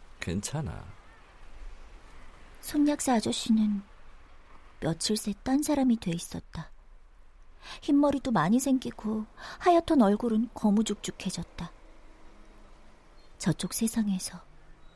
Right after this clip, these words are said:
Speaker 2: 엄마가 돌아가신 뒤 술만 마시던 아빠의 모습이 생각났다. 아저씨,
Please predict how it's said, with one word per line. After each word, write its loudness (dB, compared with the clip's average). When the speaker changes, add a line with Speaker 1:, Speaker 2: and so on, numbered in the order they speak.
Speaker 2:
엄마가 6
돌아가신 2
뒤 0
술만 4
마시던 2
아빠의 0
모습이 -2
생각났다. -4
아저씨, -6